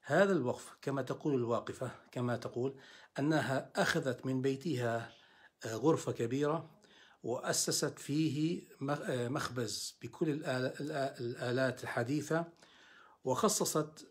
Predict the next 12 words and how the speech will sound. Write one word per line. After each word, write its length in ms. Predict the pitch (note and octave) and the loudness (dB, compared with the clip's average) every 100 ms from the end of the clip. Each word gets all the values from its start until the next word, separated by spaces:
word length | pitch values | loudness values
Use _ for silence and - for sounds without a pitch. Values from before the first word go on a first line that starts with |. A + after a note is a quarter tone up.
| - | -4
هذه 340 | C#3 E3+ D#3 | 0 2 2
المرأة 340 | C#3 C#3+ D3 B2+ | 2 0 0 0
الواقفة 640 | B2 C#3 C3+ B2+ B2 B2 | 2 2 2 -4 -6 -4
التي، 500 | A#2+ C3 - C3 C3 - - - - - - - | -2 -2 0 0 0 -6 -20 -20 -20 -20 -20 -4
آه، 220 | A#2+ - | -2 4
ألزمت 480 | E3+ D3+ C3 B2 A2+ | 4 4 2 0 0
نفسها 640 | B2 D3 - C#3+ C#3+ D3+ | -2 0 2 2 2 2
أن 120 | D#3 A#2+ | 0 -2
تكون 360 | C3+ - D3 | -4 -2 -2
ضمن 300 | C3+ D#3+ C#3+ | 2 4 4
فريق 340 | A#2+ C#3 D3+ C3+ | 2 0 0 2
العمل، 400 | B2 D3 E3 | 4 4 4